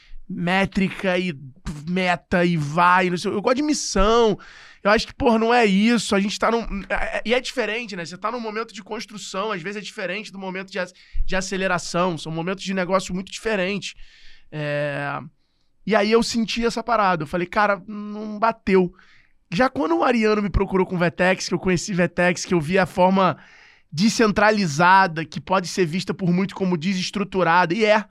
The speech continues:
né? Só que isso gera muito aprendizado, isso gera muito erro, muita tentativa, isso gera uma cultura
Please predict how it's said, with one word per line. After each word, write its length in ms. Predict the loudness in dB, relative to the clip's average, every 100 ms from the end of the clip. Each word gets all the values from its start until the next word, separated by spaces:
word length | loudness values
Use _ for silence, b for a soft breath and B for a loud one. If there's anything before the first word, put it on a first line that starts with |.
| b b b b b -2
né? 220 | -2 -2
Só 200 | -4 -4
que 100 | -4
isso 180 | -6 -4
gera 320 | 0 2 2
muito 200 | 0 -4
aprendizado, 680 | -4 -6 -8 -2 2 2 -2
isso 180 | -10 -10
gera 220 | -6 -4
muito 320 | -6 -8 -4
erro, 220 | -2 -2
muita 200 | -4 -6
tentativa, 680 | -8 -6 -4 -4 -6 -6 -6
isso 180 | -10 -8
gera 240 | -6 -4
uma 140 | -6
cultura 460 | -10 -14 -12 -6